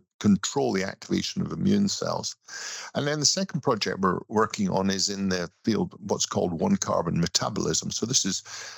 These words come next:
uh, metabolism within the mitochondria, the sort of energy generating unit of the cell. So this is fundamental energetics of the cell. It's a type of biology that has been drugged previously, and i-, it's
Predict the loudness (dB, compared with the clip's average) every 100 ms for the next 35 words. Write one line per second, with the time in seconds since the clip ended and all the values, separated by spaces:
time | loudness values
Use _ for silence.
0 | -18 -8 -6 -4 0 0 2 2 2 2
1 | 0 0 2 2 4 2 0 -2 -2 4
2 | 4 4 0 -2 -2 -2 -4 -6 -2 2
3 | 2 0 -4 -4 -2 0 2 2 0 0
4 | 2 4 4 2 -2 -2 0 0 0 -2
5 | -4 -4 -4 0 -2 0 -2 0 0 0
6 | -2 -6 0 2 2 0 -6 -2 -2 -2
7 | -4 -2 -2 0 0 0 -4 -2 0 0
8 | -2 -2 0 0 0 0 0 -4 -8 _
9 | _ _ _ -10 -2 2 2 2 0 -2
10 | -2 -4 -2 -2 0 2 2 2 0 -2
11 | -4 -2 0 0 0 0 0 -2 -4 -18
12 | -20 _ -6 -2 0 -2 -4 -6 -4 -4
13 | -2 0 -2